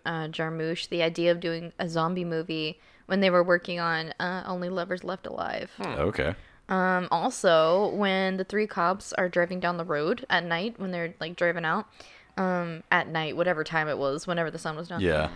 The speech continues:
Speaker 1: Adam Driver's character leans out of the window with the machete to chop off the head of one, of a, a particular zombie, right?
Speaker 3: Yeah.
Speaker 1: Uh, this, uh, zombie is dressed in the same clothes and the same hair as Bill Murray's character in Zombieland.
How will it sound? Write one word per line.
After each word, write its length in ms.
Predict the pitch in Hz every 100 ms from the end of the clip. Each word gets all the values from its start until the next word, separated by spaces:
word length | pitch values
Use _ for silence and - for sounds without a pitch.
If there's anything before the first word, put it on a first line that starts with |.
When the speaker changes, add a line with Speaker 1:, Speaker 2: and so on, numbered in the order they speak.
| -
Speaker 1:
Adam 220 | 196 214
Driver's 320 | 226 214 202
character 320 | - 190 190 185
leans 240 | 185 196
out 120 | 196
of 40 | 185
the 60 |
window 380 | 175 170 180 185
with 160 | 180 175
the 80 | 170
machete 420 | 175 - 170 185
to 80 | 175
chop 300 | - 165 185
off 140 | 180
the 80 | 180
head 180 | 180 185
of 60 |
one, 260 | 180 170 165 -
of 240 | 175 165 160
a, 200 | 151 135
a 80 | -
particular 480 | - 180 175 175 175
zombie, 400 | 175 165 185 226
right? 160 | 214 190
Speaker 3:
Yeah. 200 | 76 78 - - - _
Speaker 1:
Uh, 340 | 190 190 180 -
this, 360 | 208 226 - -
uh, 300 | 208 190 175 - - 196
zombie 340 | 208 202 208
is 100 | 220
dressed 280 | 185 190 190
in 60 | 196
the 80 | 190
same 320 | - 185 196
clothes 340 | - 180 180
and 120 | 175
the 40 | 180
same 280 | - 175 185
hair 480 | 185 165 160 151 -
as 320 | 180 160 170
Bill 200 | 185 180
Murray's 280 | 175 175 175
character 720 | 185 165 175 175 165 151 -
in 220 | - 170 170
Zombieland. 800 | 160 151 156 156 151 - 190